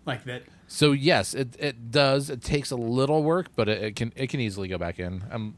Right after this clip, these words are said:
Speaker 2: yeah, I'm
Speaker 1: Cool.
Speaker 2: looking at mine right now. It's, it's not, it's not too bad.
Speaker 1: All right. Well, then, then we have to look into doing that while we're bored during a pandemic.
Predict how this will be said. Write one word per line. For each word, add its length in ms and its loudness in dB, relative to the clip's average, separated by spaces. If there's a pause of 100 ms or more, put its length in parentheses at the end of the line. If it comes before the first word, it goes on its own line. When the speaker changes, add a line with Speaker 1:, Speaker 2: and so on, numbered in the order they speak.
Speaker 2:
yeah, 100 2
I'm 80 4
Speaker 1:
Cool. 80 0
Speaker 2:
looking 160 -2
at 60 0
mine 160 -4
right 140 -6
now. 300 -6
It's, 160 -14
it's 180 -12
not, 220 -6 (120)
it's 160 -14
not 120 -8
too 80 -18
bad. 260 -14
Speaker 1:
All 80 -6
right. 240 -8
Well, 140 -8
then, 240 -10
then 240 -8
we 60 -8
have 140 -12
to 60 -16
look 240 -14
into 180 -14
doing 280 -14
that 240 -4
while 100 -10
we're 140 -8
bored 280 -10
during 200 -10
a 40 -16
pandemic. 460 -10